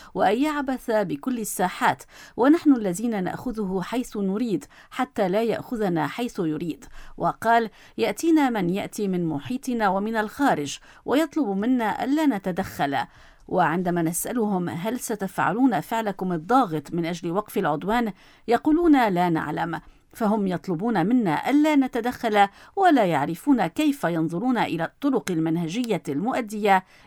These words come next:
إلى إرغام العدو على وقف عدوانه على غزة"، كما قال.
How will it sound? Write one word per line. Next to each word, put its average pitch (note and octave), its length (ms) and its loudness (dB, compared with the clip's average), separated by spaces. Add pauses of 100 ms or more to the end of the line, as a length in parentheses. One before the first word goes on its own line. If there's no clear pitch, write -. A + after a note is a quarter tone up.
إلى B3 320 2
إرغام G#3 380 2
العدو F#3 480 0
على D3 240 -2
وقف A#3+ 300 -2
عدوانه G3 560 0
على A3+ 240 2
غزة"، F#3+ 460 -2 (260)
كما F4 260 2 (100)
قال. - 160 -12